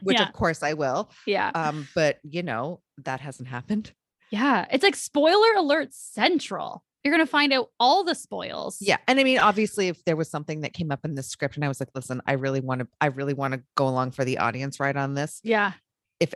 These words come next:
Speaker 1: obviously, if anything needs to be, if, if you, if something is wrong, please,
Speaker 2: Mm-hmm.
Speaker 1: like, obviously that, m-, that supersedes anything. Like,
Speaker 2: Of
Speaker 1: that's
Speaker 2: course,
Speaker 1: my
Speaker 2: yeah.
Speaker 1: profession-, my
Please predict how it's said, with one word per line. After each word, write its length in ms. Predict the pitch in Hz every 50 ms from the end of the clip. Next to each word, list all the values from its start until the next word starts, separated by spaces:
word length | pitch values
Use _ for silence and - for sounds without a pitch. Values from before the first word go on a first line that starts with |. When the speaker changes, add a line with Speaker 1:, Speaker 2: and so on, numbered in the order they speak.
| _ _
Speaker 1:
obviously, 520 | 117 131 135 131 156 147 - - 156 143 147
if 100 | 143 -
anything 480 | 135 135 135 135 - - 139 135 131
needs 320 | 131 127 123 127 131 - -
to 120 | - 147
be, 440 | 127 139 127 120 120 120 123 - _ _
if, 200 | 147 147 - - -
if 240 | 185 170 151 - -
you, 100 | 151 - _ -
if 160 | 143 - -
something 440 | - 190 127 - 151 147 143 131 -
is 200 | 120 131 127 143
wrong, 560 | 120 127 131 139 131 120 117 120 135 147 156 _ _ -
please, 340 | - 254 226 254 269 262
Speaker 2:
Mm-hmm. 60 | 233 202
Speaker 1:
like, 160 | 123 123 - _ -
obviously 640 | 156 151 131 156 147 135 139 - - 117 110 131 127 -
that, 220 | - 127 123 123 _ _ - - - - _ _ 180
m-, 100 | 180 - _ _ _ -
that 260 | 185 190 165 - -
supersedes 640 | - - 233 - - 185 165 - 185 160 147 143 -
anything. 480 | - 160 156 156 147 127 - 113 107 104
Like, 100 | 110 -
Speaker 2:
Of 80 | 262 262
Speaker 1:
that's 100 | - -
Speaker 2:
course, 400 | - 285 226 196 180 175 - - -
Speaker 1:
my 60 | 247
Speaker 2:
yeah. 180 | 220 196 170 165
Speaker 1:
profession-, 420 | - 269 - 214 196 196 - - -
my 200 | 185 175 170